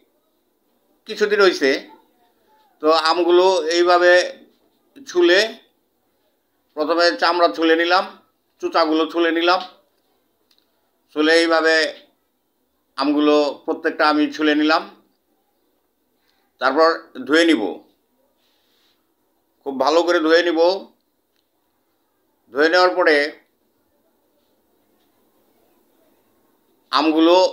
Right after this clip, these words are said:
মানে কাটবো, মাঝখানে ফাড়বো, ফেরে এই যে এরকম আটি, মানে আটিগুলোও কচি আছে, আটিগুলো বের করে ফেলবো।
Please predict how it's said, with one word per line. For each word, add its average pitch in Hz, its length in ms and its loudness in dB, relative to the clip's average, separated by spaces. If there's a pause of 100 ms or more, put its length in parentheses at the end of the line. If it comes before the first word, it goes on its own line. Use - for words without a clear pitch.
(640)
মানে 135 200 0 (720)
কাটবো, 135 360 -2 (140)
মাঝখানে 151 440 0 (400)
ফাড়বো, 143 320 0 (2250)
ফেরে 160 240 2
এই 175 120 0
যে 170 80 0
এরকম 165 300 2 (160)
আটি, 151 160 -2 (120)
মানে 147 160 2 (300)
আটিগুলোও 165 500 0
কচি 170 200 0 (120)
আছে, 143 200 -4 (580)
আটিগুলো 156 380 0
বের 147 260 0
করে 160 180 -2
ফেলবো। 156 240 -2